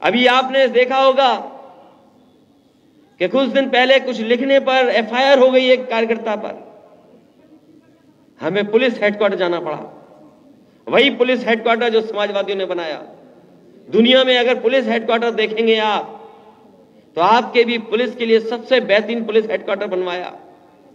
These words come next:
वहां जाना पड़ा क्योंकि कुछ लिख दिया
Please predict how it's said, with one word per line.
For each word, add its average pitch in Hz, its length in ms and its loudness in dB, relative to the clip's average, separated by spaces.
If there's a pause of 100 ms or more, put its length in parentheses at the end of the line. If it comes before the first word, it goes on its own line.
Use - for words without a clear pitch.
(540)
वहां 220 300 0
जाना 208 260 0
पड़ा 208 320 2
क्योंकि 208 500 -4 (1120)
कुछ 208 180 -2
लिख 214 180 0
दिया 254 420 0